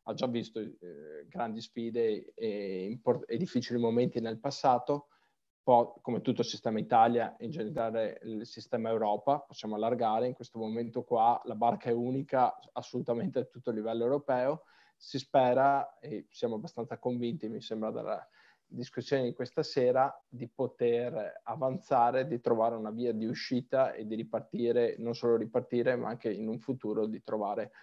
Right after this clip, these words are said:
una soluzione possibilmente simile o migliore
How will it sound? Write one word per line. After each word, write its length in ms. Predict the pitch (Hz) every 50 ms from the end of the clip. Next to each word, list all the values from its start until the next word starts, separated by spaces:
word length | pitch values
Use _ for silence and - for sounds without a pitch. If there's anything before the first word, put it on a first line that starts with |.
| - _ _
una 80 | 123
soluzione 480 | - - 123 120 - - 117 113 107 - - - - - 98 92 92 - _
possibilmente 1080 | _ - 120 - - 117 110 113 113 113 110 110 110 113 156 - - - 110 101 - -
simile 380 | - - - 131 120 127 127 127
o 100 | 120 110
migliore 640 | 110 120 120 117 110 104 107 113 110 107 110